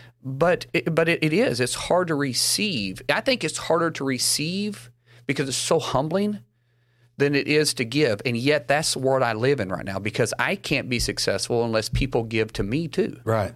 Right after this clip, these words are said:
Speaker 1: I can't run a campaign unless people give to me. And this is, poli-, i-, if someone in politics cannot honestly tell you, it's the most humbling experience. And I would say as a pastor is really close to the same thing. I'm not trying to compare the two,
Speaker 2: No, it's,
Speaker 1: but they
Speaker 2: I
Speaker 1: walk, they walk parallel. If it's not the most
Speaker 2: Absolutely.
Speaker 1: humbling thing you've ever done,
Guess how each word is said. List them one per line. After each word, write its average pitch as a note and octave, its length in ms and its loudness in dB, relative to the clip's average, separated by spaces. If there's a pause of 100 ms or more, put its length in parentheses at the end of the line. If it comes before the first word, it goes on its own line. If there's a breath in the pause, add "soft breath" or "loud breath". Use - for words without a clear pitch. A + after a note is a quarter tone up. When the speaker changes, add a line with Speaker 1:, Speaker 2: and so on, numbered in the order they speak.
Speaker 1:
I B2+ 100 2
can't - 280 -2
run C3 180 2
a B2 60 0
campaign C3+ 520 -2
unless G#2 240 0
people B2 500 0 (340 loud breath)
give C#3 280 2
to - 80 -8
me. F2+ 240 -6
And A2+ 120 0
this - 200 2
is, C3 160 -2 (460 loud breath)
poli-, G#3+ 320 2
i-, E3 160 0
if C#3+ 200 0
someone B3 420 2
in D#3+ 100 0
politics B2+ 800 0
cannot D3+ 500 -2
honestly D#3 400 0
tell B2 220 2
you, F2+ 180 -4
it's G2 140 -6
the A#2 100 -2
most A2+ 240 0
humbling G3+ 840 0
experience. C3+ 680 -4
And A2 80 0
I D3+ 60 4
would G3 100 0
say E3+ 180 4
as C#3 140 0
a A#2 80 2
pastor E3+ 640 0
is G2+ 180 -2
really C#3+ 240 2
close B2 300 0
to G#2 40 -2
the G#2 40 -2
same A2 220 -2
thing. D#3 140 4
I'm C3+ 80 2
not F#3 200 0
trying D3+ 140 2
to - 60 0
compare C3+ 320 0
the F3 80 -2
two, G#3 340 2
Speaker 2:
No, D3 240 4
it's, B2+ 180 2
Speaker 1:
but D#3 100 4
they - 60 4
Speaker 2:
I D3+ 80 4
Speaker 1:
walk, D#3 240 2
they D3 120 2
walk D3+ 280 2
parallel. D3 500 4
If C3+ 140 0
it's E3+ 180 4
not F#3+ 140 2
the A#2+ 140 2
most A#2+ 240 2
Speaker 2:
Absolutely. - 20 -2
Speaker 1:
humbling A3 640 0
thing F3 260 2
you've D3 200 -2
ever C#3 220 2
done, B2 360 0